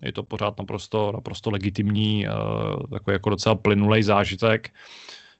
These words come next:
Už jsem avizoval, že nejzábavnější částí té hry jsou takový ty jako vloupačky do těch super střežených organizací, kdy prostě dobyváš nějaký super počítač, hackuješ ho, eh, dostáváš se do nějakých obřích serveroven, kde prostě vz-, ve vzduchu se točej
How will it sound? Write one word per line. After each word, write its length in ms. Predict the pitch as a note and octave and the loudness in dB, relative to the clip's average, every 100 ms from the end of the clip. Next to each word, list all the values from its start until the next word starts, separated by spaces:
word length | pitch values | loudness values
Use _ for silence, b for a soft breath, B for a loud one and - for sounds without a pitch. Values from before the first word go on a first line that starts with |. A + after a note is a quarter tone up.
| - | -10
Už 140 | A#2+ | 0
jsem 240 | C3 A#2+ B2 | 4 4 4
avizoval, 480 | A2+ A#2 A#2 A#2 A#2 | 2 2 4 4 4
že 120 | A2 | 2
nejzábavnější 720 | A#2 A2 A2 A2 A2+ A#2 - | 2 4 4 4 0 -4 -8
částí 400 | - A2 G#2+ - | -4 -2 -2 -6
té 200 | A2+ A#2+ | -6 -4
hry 280 | G#2+ G#2+ G#2 | 0 0 -2
jsou 180 | G#2 A2+ | -8 -10
takový 280 | G#2+ - G#2 | -10 -8 -8
ty 120 | G2+ | -2
jako 220 | A2 - | -2 -2
vloupačky 600 | G#2 A2 F#2+ - - - | -4 -2 -2 -4 -2 -2
do 80 | G#2+ | -2
těch 300 | G2 A2+ - | -2 -4 -4
super 440 | - A2+ A2 G#2 G#2 _ - | -6 0 2 2 -2 _ -14
střežených 600 | - - A2 G2 A#2 B2 | -8 -2 0 2 -2 -2
organizací, 680 | G#2 G2+ G2 G2+ G2+ G#2 G#2+ | -2 0 2 0 0 -6 -4
kdy 140 | G#2+ | -4
prostě 320 | G#2+ G#2 - | -2 -2 0
dobyváš 440 | G2 F#2+ G2 G2 G2 | 0 2 4 2 2
nějaký 260 | G2+ G#2+ | -2 -2
super 300 | - F#2 G2+ | -6 -2 -2
počítač, 540 | F#2+ G2+ G2 G2+ G2 F2+ | 0 -4 0 2 2 0
hackuješ 440 | F#2+ G#2 G2+ F2+ | -2 2 2 4
ho, 260 | G2 G2+ G2+ | 4 2 0
eh, 1000 | - - - - - - - F#2+ F#2+ F#2+ | -10 -16 -16 -18 -20 -16 -2 4 4 4
dostáváš 500 | F#2+ - G2 G2+ F#2 | 0 4 4 4 2
se 80 | |
do 60 | G#2 | 0
nějakých 320 | G2+ G2+ - | -2 -4 -4
obřích 340 | A#2 F2+ A2 - | -2 2 2 4
serveroven, 580 | A2 G2+ G2+ G2+ G2 | 4 4 4 2 0
kde 140 | G2 G2 | -2 -4
prostě 360 | G2 - G#2 | -4 -2 -2
vz-, 360 | G#2 - G2+ G2 | -2 -6 -10 -4
ve 80 | A2 | -2
vzduchu 320 | G2 G#2 A2 | 0 0 0
se 160 | G#2+ A2 | 0 0
točej 580 | G#2 F#2+ - G2+ G2+ | 0 -2 0 2 2